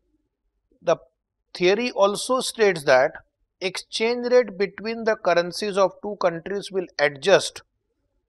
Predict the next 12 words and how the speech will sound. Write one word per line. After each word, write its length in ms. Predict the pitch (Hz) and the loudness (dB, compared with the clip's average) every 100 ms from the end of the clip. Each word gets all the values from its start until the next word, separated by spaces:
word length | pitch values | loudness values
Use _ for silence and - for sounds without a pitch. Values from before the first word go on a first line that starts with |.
| _ - | _ -4
to 100 | 185 | 0
reflect 520 | 170 165 190 208 202 | 0 -2 -2 -2 -2
changes 460 | - 165 170 202 - - | -2 -2 -2 -4 -4 -10
in 140 | 170 | -4
the 80 | 165 | -2
inflation 580 | 151 - 156 147 175 165 | -2 -4 -4 -2 -4 -4
rate 240 | 160 156 | -4 -4
in 140 | 151 | -2
the 200 | 156 220 240 _ _ _ _ | 2 2 0 _ _ _ _
two 140 | 175 165 | -6 -2
countries. 640 | 147 135 135 123 - - _ _ _ _ _ _ _ | 0 0 -2 -4 -6 -12 _ _ _ _ _ _ _
So 100 | _ | _